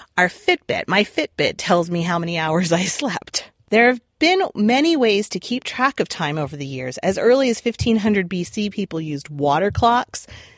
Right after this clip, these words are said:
They were p-, in popular use by the time of the Greeks around three twenty-five B C. They would use a bowl with markings on the inside and a hole in the bottom to mark the passage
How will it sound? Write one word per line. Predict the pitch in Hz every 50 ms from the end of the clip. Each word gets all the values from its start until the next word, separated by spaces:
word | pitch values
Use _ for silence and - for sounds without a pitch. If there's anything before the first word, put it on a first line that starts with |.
| _ _ -
They | 190 196 196
were | 190 185 175 160
p-, | - _ - - -
in | 180 175 165
popular | - - - 285 311 320 - 262 190 170 160
use | 151 147 147 147 - -
by | - 147 147
the | 147 151 156 170 190 - _ -
time | - 202 185 175
of | 160 156
the | 151
Greeks | 151 - 202 233 240 208 151 - - -
around | 151 147 143 147 143 -
three | - - 165 156
twenty-five | - - 143 139 135 - - 202 208 208 208 202 -
B | - 147
C. | 143 - - 135 131 127 131 - -
They | 190 190
would | 202 208 190
use | 220 226 220 214
a | 208
bowl | 175 - - 202 214 220 208 185 175 165
with | 165 165 -
markings | 180 175 180 196 214 - - 160 151 147 160
on | 151
the | 160 156 104 143
inside | 170 180 175 - 170 151 143 147 147
and | 156 156 160
a |
hole | 156 - - 277 277 262 247
in | 233
the | 208 185
bottom | 180 175 175 175 180 175
to | - - -
mark | 165 156 151 156 151 156 151 - -
the | -
passage | - - - 117 123 - - - 131 135